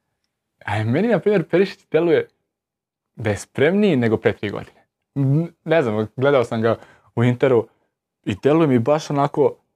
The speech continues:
da je dobio poziciju, da je našao onako, e, baš da je učinkovit. E, ali dolazimo do toga da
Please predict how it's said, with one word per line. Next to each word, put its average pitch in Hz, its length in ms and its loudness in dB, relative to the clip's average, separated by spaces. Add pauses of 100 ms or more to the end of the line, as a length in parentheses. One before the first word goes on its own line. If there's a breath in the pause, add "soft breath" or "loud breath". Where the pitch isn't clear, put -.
(460)
da 120 160 -2
je 117 180 -2
dobio 131 280 0
poziciju, 110 540 -4
da 101 100 -4
je 101 40 -2
našao 117 300 0
onako, 113 500 0 (440 soft breath)
e, 113 320 0
baš 123 300 -2
da 113 120 0
je 113 100 2
učinkovit. 113 800 -8 (760)
E, 104 320 -4 (600)
ali 107 280 2
dolazimo 110 420 0
do 95 100 -6
toga 104 360 -2
da 98 340 -4